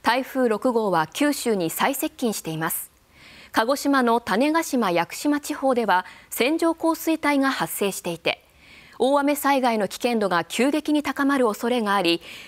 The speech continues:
厳重な警戒が必要です。鹿児島県は現在、暴風域にあり、九州、沖縄すべての県で避難指示が出ています。交通機関にも影響が出ていて、鹿児島空港は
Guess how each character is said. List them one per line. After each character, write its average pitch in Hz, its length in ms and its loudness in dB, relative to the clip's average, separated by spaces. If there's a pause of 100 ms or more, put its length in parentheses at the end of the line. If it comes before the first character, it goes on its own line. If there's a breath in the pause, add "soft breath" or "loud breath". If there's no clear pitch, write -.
厳 262 240 2
重 294 200 2
な 285 120 2
警 254 220 0
戒 247 200 -2
が 220 120 0
必 - 240 -8
要 160 140 0
で - 120 0
す。 - 220 -14 (1700 loud breath)
鹿 220 140 2
児 269 80 2
島 277 260 0
県 226 240 -2
は 180 120 0
現 220 280 0
在、 170 340 0
暴 269 160 2
風 311 260 0
域 254 180 -4
に 208 120 -2
あ 214 100 0
り、 170 200 -2 (440 loud breath)
九 330 220 0
州、 233 260 -4
沖 175 260 0
縄 190 360 2
す - 180 -2
べ 339 140 0
て 277 120 -2
の 233 120 -2
県 233 260 -4
で 160 220 0 (100)
避 202 140 -2
難 285 140 0
指 311 120 -2
示 311 200 0
が 185 100 0
出 175 100 -2
て 165 120 -6
い 156 80 -6
ま - 120 -4
す。 - 220 -6 (840 loud breath)
交 330 160 0
通 370 200 -2
機 - 100 -10
関 311 200 0
に 269 80 2
も 220 100 2
影 226 160 2
響 262 220 0
が 254 80 0
出 247 120 0
て 214 120 -6
い 196 80 -6
て、 170 240 -2 (240 loud breath)
鹿 208 140 0
児 262 80 0
島 277 240 0
空 269 200 -2
港 190 220 -4
は 160 120 -4